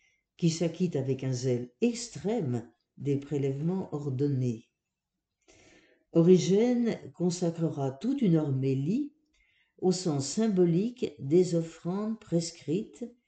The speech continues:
et des dons que chacun apporte. Ainsi, l'or symbolise la pensée intériorisée de la foi,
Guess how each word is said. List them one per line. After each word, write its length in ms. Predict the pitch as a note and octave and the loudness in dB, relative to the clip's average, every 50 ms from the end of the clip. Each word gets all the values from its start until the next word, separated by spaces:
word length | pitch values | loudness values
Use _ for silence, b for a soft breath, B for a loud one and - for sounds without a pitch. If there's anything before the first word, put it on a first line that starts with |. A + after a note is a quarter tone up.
| _ _ _ _ _ - | _ _ _ _ _ 2
et 120 | E3+ E3+ | 4 6
des 140 | D3+ D3+ C#3 | 6 6 4
dons 240 | C3+ D3+ E3+ G#3+ A3+ | 4 2 2 0 0
que 140 | - E3+ D3 | -2 -4 -4
chacun 500 | - - C#3 C#3 - - E3+ E3 D#3+ - - | -4 -4 -6 -6 -4 -4 -2 -4 -4 -6 -8
apporte. 800 | D#3+ D3+ C#3+ - - C3+ B2+ A2+ - - _ _ _ - - - _ _ _ _ _ _ _ _ _ _ _ _ _ _ _ | -8 -8 -8 -8 -6 -6 -6 -6 -8 -12 _ _ _ -20 -20 -20 _ _ _ _ _ _ _ _ _ _ _ _ _ _ _
Ainsi, 400 | - A#2 A2+ - - A#2+ G#2 - - | -12 -12 -12 -12 -12 -12 -12 -10 -8
l'or 460 | B2+ B2+ C#3 D3 E3+ G3 A3 A#3+ B3+ C#4 C4+ - - _ _ _ _ _ _ _ _ _ _ | -4 -2 0 0 2 0 0 -2 -6 -10 -12 -14 -16 _ _ _ _ _ _ _ _ _ _
symbolise 840 | - - - D#3+ D3 C#3+ D3+ D3 C#3 D3 D3+ D3 C3+ B2 - - - - | -16 -6 -2 -2 0 2 2 2 2 2 2 2 0 -2 -4 -8 -12 -10
la 200 | - B2 B2 A2+ | -8 -6 -6 -6
pensée 680 | A2+ - - D#3+ E3+ E3+ E3+ - - - G#3 A3+ B3+ B3 | -8 -6 -4 -2 -2 -2 -4 -4 -2 -2 -2 -2 -2 -4
intériorisée 920 | F#3 C#3+ B2+ B2+ - B2 B2+ B2 B2 B2 A#2+ C3 B2 A#2+ - A#2+ A#2+ A#2+ - - _ _ | -6 -6 -6 -6 -6 -4 -4 -2 -2 -2 -2 -4 -4 -4 -6 -8 -8 -10 -12 -20 _ _
de 80 | - A2 | -12 -10
la 140 | A#2 C3+ | -10 -10
foi, 520 | C#3+ C#3+ - - - F#3+ G3+ G#3 A3+ C4 | -12 -14 -18 -16 -12 -10 -8 -8 -8 -10